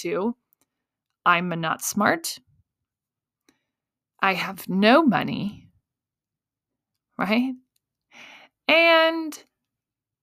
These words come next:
I'm going to," <sighs> what was the third thing? "This is my own life. What am I doing?"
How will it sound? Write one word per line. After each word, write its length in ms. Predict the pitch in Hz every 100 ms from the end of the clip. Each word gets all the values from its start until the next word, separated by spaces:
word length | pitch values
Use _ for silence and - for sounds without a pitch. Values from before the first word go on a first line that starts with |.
| _ 226
I'm 1080 | 233 240 240 247 247 247 240 240 233 - _ _ _ _ _ _ _ _ _ _ _ _ _ _ -
going 460 | - 226 233 233 233
to," 680 | - - 214 208 208 208 202 _ _ _ _ _ _ _ _ _ _ _ _ _ _ _ _ _ _ _ -
<sighs> 60 | - - - -
what 160 | 233 240
was 160 | 302 -
the 100 | 359
third 400 | _ 381 403 -
thing? 400 | 180 202 - -
"This 200 | 254 254
is 80 | -
my 200 | 370 370
own 240 | 359 302
life. 520 | 226 269 381 180 -
What 140 | 214 285
am 120 | 381
I 160 | 330 185
doing?" 1000 | 156 262 415 427 269 165 151 175 185